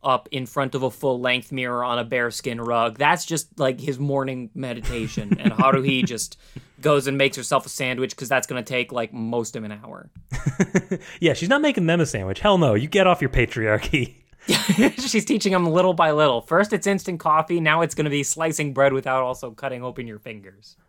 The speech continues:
Speaker 2: Look, Senpai, this knife, it's, maybe it's too advanced for you. <laughs>
Speaker 1: Look, sen-, Senpai, you're, you're really just a dumb dickhead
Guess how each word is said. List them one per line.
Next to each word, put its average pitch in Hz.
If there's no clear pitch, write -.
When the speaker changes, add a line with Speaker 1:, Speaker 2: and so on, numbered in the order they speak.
Speaker 2:
Look, 180
Senpai, 95
this 202
knife, 135
it's, -
maybe 185
it's 185
too 160
advanced 107
for 101
you. 90
<laughs> -
Speaker 1:
Look, 185
sen-, 190
Senpai, 220
you're, 214
you're 208
really 233
just 165
a 135
dumb 127
dickhead 110